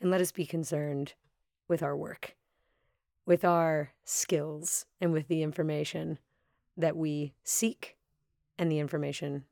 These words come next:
that we share. With that, my dear friends, I bid you adieu. I'm gonna go hit the club.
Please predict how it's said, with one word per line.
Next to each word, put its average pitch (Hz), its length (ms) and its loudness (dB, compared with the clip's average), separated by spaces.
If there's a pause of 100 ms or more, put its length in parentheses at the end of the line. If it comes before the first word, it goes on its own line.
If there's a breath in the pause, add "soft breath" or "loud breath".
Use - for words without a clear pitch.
that 151 160 -2
we 147 100 -6
share. - 380 -8 (1600 loud breath)
With 165 180 2
that, 170 360 0 (160)
my 170 120 2
dear 151 180 0
friends, 147 580 -2 (640)
I 170 60 4
bid 151 200 0
you 165 140 2
adieu. 165 640 0 (1200)
I'm 165 120 0
gonna 147 140 2
go 143 120 0
hit 151 140 -4
the - 80 -18
club. 143 280 -6